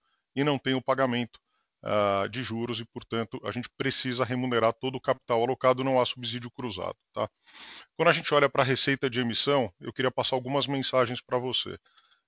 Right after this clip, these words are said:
Vejam que a receita vem crescendo, tá? E aqui, basicamente, tem dois componentes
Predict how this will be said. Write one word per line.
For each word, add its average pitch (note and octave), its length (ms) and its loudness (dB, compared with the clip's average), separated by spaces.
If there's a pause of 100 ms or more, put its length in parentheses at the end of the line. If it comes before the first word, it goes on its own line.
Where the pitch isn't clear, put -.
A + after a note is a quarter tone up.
Vejam C#3+ 240 0
que D#3 100 0
a D3 40 4
receita D3 540 0
vem C#3 160 -2
crescendo, G#2+ 600 -4
tá? A#2 280 0
E B2 140 -2
aqui, B2+ 160 -4
basicamente, C#3+ 920 4
tem B2+ 160 -4
dois C#3+ 320 -4
componentes B2 760 -4